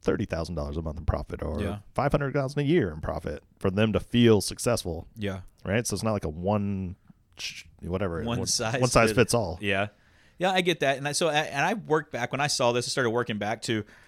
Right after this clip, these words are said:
Speaker 2: uh, businesses that I had in the past, and I started thinking about, okay, different businesses we launched, were they suc-, successful or not? And so I go back to South Platte when we started a F B A business. This was two thousand and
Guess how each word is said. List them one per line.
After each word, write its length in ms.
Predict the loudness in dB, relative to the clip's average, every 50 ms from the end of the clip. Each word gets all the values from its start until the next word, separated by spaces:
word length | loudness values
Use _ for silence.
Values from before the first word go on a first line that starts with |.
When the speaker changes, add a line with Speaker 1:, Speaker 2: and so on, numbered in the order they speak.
| _ _
Speaker 2:
uh, 120 | -4 -4 -2
businesses 500 | 2 2 0 0 0 -4 -4 -4 -2 0
that 80 | 2
I 80 | 2 4
had 180 | 4 4 2 2
in 20 |
the 60 | -2
past, 400 | -2 0 0 0 0 -2 -4 -4
and 80 | -4 -4
I 40 | -4
started 180 | -2 -4 -4 -4
thinking 180 | -4 -4 -4
about, 200 | -2 -2 0 -2
okay, 320 | -2 0 0 0 0 0 -4 -8 _ _ _ _ _ _ _ -4
different 280 | -2 -2 -2 -2 -2 -2
businesses 400 | -2 -4 -2 -4 -8 -8 -8 -6
we 120 | -6 -4
launched, 280 | -2 0 -2 -2 -2 -4
were 80 | -4
they 80 | -2 -2
suc-, 220 | -4 -4 -8 -12 -18 _ _ _ _ _ _
successful 420 | -8 -2 0 0 0 0 -2 -4
or 120 | -4 -4 -4
not? 240 | -6 -8 -10 -10 -10
And 140 | -8 -8 -6
so 320 | -2 -2 0 0 -2 -4 -6 -8
I 160 | -6 -4 -4
go 180 | -4 0 -2 0 2
back 260 | 2 0 0 -2 -6 -6
to 260 | -4 -4 -2 -2 -2
South 280 | -2 0 0 0 0 -2
Platte 220 | -6 -6 -6 -10
when 120 | -8 -6 -6
we 100 | -6 -6
started 380 | -6 -6 -4 -2 -2 -2 -4
a 100 | -4 -8
F 140 | -8 -8 -6
B 100 | -4 -2
A 100 | -2 -2
business. 340 | -2 -4 -8 -8 -8 -10 -10
This 160 | -10 -10 -10
was 160 | -10 -10 -12 -8
two 140 | -10 -8
thousand 440 | -6 -4 -2 -2 -2 -2 -4 -8 -6
and 240 | -6 -6 -8 -10 -12